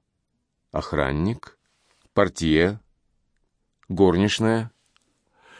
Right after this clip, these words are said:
Если одна из горничных, то брюнетка встречалась бы с ней не здесь. Горничные все на виду, за ними приглядывают.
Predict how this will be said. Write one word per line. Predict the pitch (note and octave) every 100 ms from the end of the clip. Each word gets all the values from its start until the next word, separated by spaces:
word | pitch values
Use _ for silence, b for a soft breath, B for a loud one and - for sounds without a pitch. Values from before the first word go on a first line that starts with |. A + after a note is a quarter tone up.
| B B B B B B
Если | G2+ C3 D3 D3
одна | C#3 C3+ C3+
из | A#2
горничных, | D#3 D3+ A#2+ - G2+ F#2+
то | A#2+
брюнетка | G#2+ B2 C#3 - C3+ B2 G#2 b b b b b b _
встречалась | - - - A2 - C3 C3 A#2+
бы | G2+
с | A#2+ -
ней | A#2
не | A#2 A#2+
здесь. | G#2+ G#2 F#2 D2 - - -
Горничные | F#2+ C3+ B2+ A#2 A#2+ A2+
все | G2 B2
на | A#2
виду, | A#2 A2+ A#2+ C#3+ F2+
за | D#2+
ними | F2+ G2 G2
приглядывают. | G#2 G2+ B2+ B2+ F#2+ E2 D2+